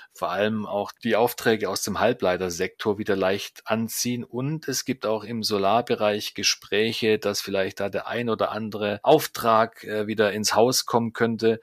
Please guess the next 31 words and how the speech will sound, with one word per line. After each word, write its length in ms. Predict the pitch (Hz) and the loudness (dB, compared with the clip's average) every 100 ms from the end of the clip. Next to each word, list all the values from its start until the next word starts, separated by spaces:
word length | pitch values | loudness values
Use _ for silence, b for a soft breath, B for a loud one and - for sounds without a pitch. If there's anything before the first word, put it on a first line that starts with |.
| _ | _
Damit 720 | 95 95 117 131 127 - - - | 0 0 0 -2 -2 -6 -6 -2
könnte 340 | 117 127 120 | 0 2 0
jetzt 300 | 113 110 - | -2 -2 -2
auch 200 | 98 104 | -4 -4
das 220 | - - | -4 -4
vierte 380 | - - 151 143 | 2 4 4 2
Quartal 500 | - 95 - 98 98 | -2 -2 2 2 2
relativ 640 | 85 87 101 110 - 101 | 0 0 0 0 -4 -4
stark 480 | - - - 107 - | -2 0 0 -2 -4
ausfallen 680 | 87 90 - 90 95 120 127 | -8 -6 -4 -2 -2 -4 -6
und 260 | 110 104 - | -6 -8 -10
ein 80 | 95 | -18
Umsatz 560 | 87 113 110 104 95 - | -12 -8 -4 -4 -2 -4
von, 480 | - 101 98 98 98 | -4 -4 -2 -4 -8
ja, 240 | - - 90 | -12 -10 -8
so 140 | 87 | -8
von 200 | - 90 | -6 -6
fünfzig 720 | 82 117 123 - - 110 - | -2 0 0 -2 -4 -4 -4
Millionen 580 | 104 95 92 104 135 139 | -2 0 2 4 4 4
bei 120 | 113 | 4
einer 140 | 110 101 | 4 4
Marge 500 | 95 107 120 - 113 | 6 6 6 4 0
von 440 | - 110 107 104 | 0 0 0 -2
zwanzig 520 | - 98 113 117 110 | 2 4 4 0 -2
Prozent, 800 | - 107 - 107 110 110 104 - 92 | 0 0 2 2 2 -2 -6 -8 -2
äh, 200 | 104 101 | 0 2
sagt 280 | 104 104 | 0 0
der 60 | 101 | -2
Vorstand, 840 | - 104 110 104 - 104 104 98 - | 0 2 4 2 -2 -2 -4 -6 -8
ist 420 | 101 101 - - | -6 -4 -4 0
deut-, 240 | 95 101 | 0 0